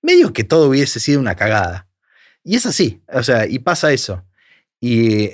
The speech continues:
en ese proceso con, con José, y José, si lo escucha esto, lo va a reconocer seguro, pasó eso. Tuvimos no sé cuánto tiempo dando vueltas sobre algo, haciendo de cuenta que estaba todo bien y no tiene que tirar para adelante, tirar para adelante.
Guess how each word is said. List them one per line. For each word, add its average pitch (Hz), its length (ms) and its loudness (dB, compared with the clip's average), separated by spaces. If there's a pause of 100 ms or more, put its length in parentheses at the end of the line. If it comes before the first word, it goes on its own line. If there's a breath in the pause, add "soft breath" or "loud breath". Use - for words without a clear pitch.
en 139 80 0
ese 170 240 0
proceso 143 400 -2
con, 120 360 -4
con 110 640 -2
José, 165 420 2
y 92 500 -8
José, 117 360 -4
si 113 180 -8
lo 113 80 -4
escucha 131 280 -2
esto, 117 600 -2
lo 117 140 -2
va 113 80 0
a - 20 0
reconocer 107 480 -4
seguro, 139 480 0 (240 loud breath)
pasó 147 240 -2
eso. 113 300 -4
Tuvimos 156 480 0
no 151 100 -2
sé 170 120 0
cuánto 170 240 -2
tiempo 170 280 2 (560)
dando 156 180 2
vueltas 165 280 2
sobre 147 160 0
algo, 185 280 2 (240 loud breath)
haciendo 190 320 2
de 156 60 4
cuenta 170 220 0
que 143 40 0
estaba 156 220 0
todo 151 160 2
bien 170 220 0
y 147 40 0
no 139 100 0
tiene 139 180 0
que 131 80 0
tirar 139 200 0
para 127 120 0
adelante, 131 320 0
tirar 135 160 -2
para 143 100 -2
adelante. 175 360 -4